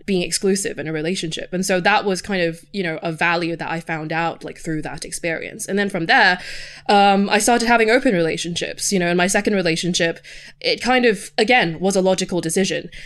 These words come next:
Uh, we were going long distance and it just made sense to open up the relationship because I was like, "Well, you're going off to university. I want you to have a really good time."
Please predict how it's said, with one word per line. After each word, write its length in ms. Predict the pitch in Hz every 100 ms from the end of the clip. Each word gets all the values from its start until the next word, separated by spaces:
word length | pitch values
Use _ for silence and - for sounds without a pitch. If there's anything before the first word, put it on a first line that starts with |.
| - -
Uh, 300 | 180 170 170
we 140 | 202 214
were 120 | 208
going 360 | 202 190 185 185
long 200 | 170 185
distance 560 | 175 - 285 - -
and 540 | 185 180 170 165 170 180 _ -
it 180 | 196 170
just 220 | 196 196
made 220 | 180 165
sense 300 | 262 247 196
to 120 | -
open 240 | 175 165 170
up 120 | -
the 60 | 170
relationship 580 | 175 254 180 - -
because 200 | 175 180
I 120 | 180 185
was 100 | 185
like, 120 | 175
"Well, 140 | 175
you're 140 | 175 214
going 180 | 214
off 120 | 190 175
to 80 |
university. 600 | 175 160 151 165 175 170 - - -
I 100 | 190
want 200 | 196 180
you 100 | 175
to 80 |
have 120 | 170 170
a 40 |
really 160 | 170 165
good 160 | 170
time." 380 | 175 170 165